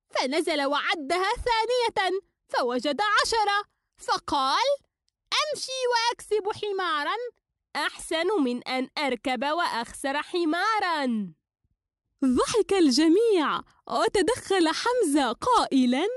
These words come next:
"عندي ملحة عن طفل ثرثار." فقال له أبوه:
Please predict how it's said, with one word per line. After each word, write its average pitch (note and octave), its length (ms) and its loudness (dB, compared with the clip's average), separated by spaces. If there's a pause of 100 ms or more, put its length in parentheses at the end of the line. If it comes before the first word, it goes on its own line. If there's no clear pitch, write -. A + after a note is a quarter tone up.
(880)
"عندي A4 440 0 (160)
ملحة G4+ 640 0
عن E4 120 2
طفل G4+ 600 -2
ثرثار." D#4+ 960 0 (1080)
فقال E4+ 680 0
له C4 360 2
أبوه: A#3+ 720 0